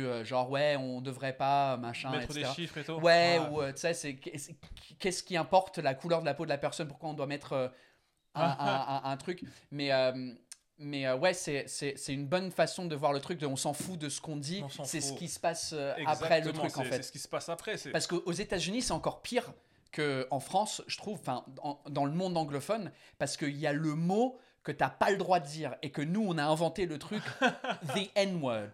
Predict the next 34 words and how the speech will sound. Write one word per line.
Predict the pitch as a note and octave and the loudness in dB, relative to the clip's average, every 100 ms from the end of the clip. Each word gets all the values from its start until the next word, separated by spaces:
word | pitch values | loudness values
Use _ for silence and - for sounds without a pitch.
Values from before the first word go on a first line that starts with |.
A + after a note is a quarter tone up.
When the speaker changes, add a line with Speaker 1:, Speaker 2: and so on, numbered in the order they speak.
| - | -10
Speaker 2:
Ah, | |
mais | C#3+ | -12
c'est | C#3+ | -8
vrai, | C#3+ | -8
ça, | D3 D3+ C3 - C3+ D3 | -4 -6 -6 -12 -16 -14
mais | D#3 | -14
surtout | - A3 | -6 -4
les | E3+ | 2
Speaker 1:
Parce | F3+ | 2
qu'en | E3+ | 4
Speaker 2:
Américains | A#3+ | 6
Speaker 1:
France, | A#3+ A#3 | 6 4
ça | D3 | 0
existe | C#3+ E3+ | 0 4
pas, | A#3 | 4
The | C#3 D#3 | 4 0
N-word, | D#3+ D3 C3 A#2+ C#3 | -2 -2 -2 -2 -4
le | C#3 | -2
mot | D#3+ E3 | -4 -2
N. | D3 C3+ G#2+ | -4 -4 -8
Speaker 2:
Mais | A#2+ | -10
c'est | F3+ | -6
là | |
où | B3+ | -6
sont | F3 | -6
forts | F#3 | -8
les | C#3+ | -6
Américains. | C3 B2 A#2+ | -6 -6 -10
C'est, | - | -10
c'est, | A2 B2+ | -12 -10
c'est | C#3+ | -12
le | B2 | -10
pays | D#3 G3 E3+ | -8 -8 -10
des, | - | -12